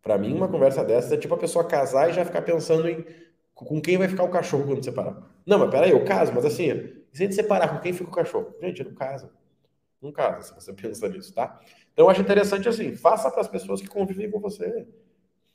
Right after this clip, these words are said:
Não bota na internet, "Ah, sou assessor, conte comigo." Não.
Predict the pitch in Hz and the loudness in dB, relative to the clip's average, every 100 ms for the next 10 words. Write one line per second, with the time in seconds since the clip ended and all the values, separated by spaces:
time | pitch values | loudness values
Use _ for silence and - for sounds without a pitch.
0 | _ 113 117 156 247 233 185 147 131 127 | _ -2 2 4 4 2 0 2 0 2
1 | 123 127 - 127 123 117 - 107 120 92 | 0 0 0 0 0 -4 -4 0 0 0
2 | 107 107 - 101 123 233 247 240 - | -4 -4 -8 -8 -4 0 0 0 -6